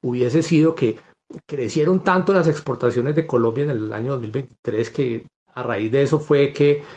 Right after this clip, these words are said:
a pesar del incremento de las importaciones,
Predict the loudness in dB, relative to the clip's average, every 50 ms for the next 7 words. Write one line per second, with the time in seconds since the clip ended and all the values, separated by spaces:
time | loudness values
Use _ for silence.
0 | -10 _ -2 0 2 2 2 2 2 2 2 4 4 4 4 4 2 2 2 2
1 | 2 4 4 2 2 4 2 2 4 4 2 2 0 -4 -2 -2 -2 -2 0 -2
2 | -4 0 2 2 4 4 2 0 0